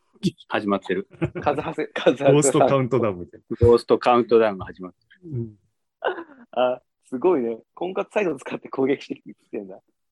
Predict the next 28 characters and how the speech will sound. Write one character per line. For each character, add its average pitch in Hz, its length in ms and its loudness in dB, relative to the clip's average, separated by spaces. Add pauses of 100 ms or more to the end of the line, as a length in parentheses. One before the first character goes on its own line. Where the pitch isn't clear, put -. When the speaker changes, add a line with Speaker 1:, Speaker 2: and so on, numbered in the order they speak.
(680)
Speaker 2:
怖 123 240 -4
え 131 180 -2
な。 92 340 -14 (320)
Speaker 3:
精 117 180 0
神 117 220 -2
的 110 180 -4
に 107 120 -2
攻 110 180 -4
撃 98 220 -8
し - 180 -20
て。 - 40 -20 (520)
Speaker 2:
<laughs> - 20 -2
確 - 640 4 (1120)
か - 80 -10
に。 190 100 -16 (3250)
Speaker 3:
じ - 80 -16
ゃ 95 40 -10
あ、 - 40 -10
こ - 160 -2
ん 117 40 0
な 101 80 -2
も 123 140 -2
ん 123 60 -2
で 110 100 0
し - 100 -10
ょ - 60 -12
う - 20 -20
か。 - 160 -20